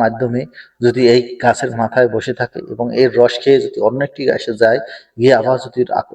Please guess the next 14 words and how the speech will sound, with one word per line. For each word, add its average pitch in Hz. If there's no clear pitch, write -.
রস 120
খেতে 127
চায়, 82
তখন 120
এর 117
মাধ্যমে 117
একটি 107
গাছ 104
থেকে -
অন্য 104
একটি 107
গাছে 98
ছড়ায়। -
কিন্তু 139